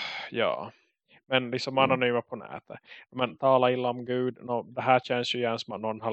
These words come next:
Speaker 1: lyssnat typ fem minuter av något avsnitt där de läst Gud, och sen så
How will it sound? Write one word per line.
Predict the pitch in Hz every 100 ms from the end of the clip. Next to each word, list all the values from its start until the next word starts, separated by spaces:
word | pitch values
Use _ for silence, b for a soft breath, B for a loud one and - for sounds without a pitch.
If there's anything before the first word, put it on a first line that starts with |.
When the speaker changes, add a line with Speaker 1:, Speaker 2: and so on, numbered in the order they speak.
| 107
Speaker 1:
lyssnat | 107 - 107 -
typ | 101 -
fem | 107 101
minuter | 104 95 92 95 104 98
av | 90 92
något | 90 -
avsnitt | - 90 95 - 95 -
där | 92
de | 92 90
läst | 87 90 -
Gud, | 85 73 76 92
och |
sen | - 92 90
så | - 104 104